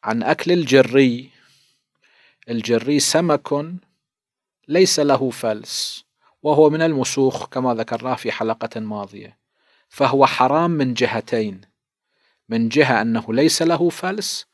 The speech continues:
ومن جهة أخرى أنه من المسوخ، يعني الله سبحانه وتعالى مسخ قوما من بني إسرائيل وغيرهم على شكل هذه السمكة، كما مسخ قوما من بني إسرائيل على شكل القردة.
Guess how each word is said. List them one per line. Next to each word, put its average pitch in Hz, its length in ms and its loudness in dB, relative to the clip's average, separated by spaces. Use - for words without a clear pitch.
ومن 120 300 -2
جهة 160 340 2
أخرى 165 380 -4
أنه 135 300 -4
من 156 140 -4
المسوخ، 131 680 -4
يعني 110 300 -4
الله 131 260 -4
سبحانه 120 560 -10
وتعالى 113 560 -10
مسخ 139 540 -6
قوما 135 640 6
من 147 180 -2
بني 139 300 4
إسرائيل 120 560 -2
وغيرهم 156 800 -2
على 139 260 2
شكل 143 360 -2
هذه 160 760 0
السمكة، 127 840 0
كما 139 260 2
مسخ 139 420 -2
قوما 143 540 2
من 131 240 -2
بني 131 260 -2
إسرائيل 131 440 -4
على 110 240 0
شكل - 340 -4
القردة. 110 720 -2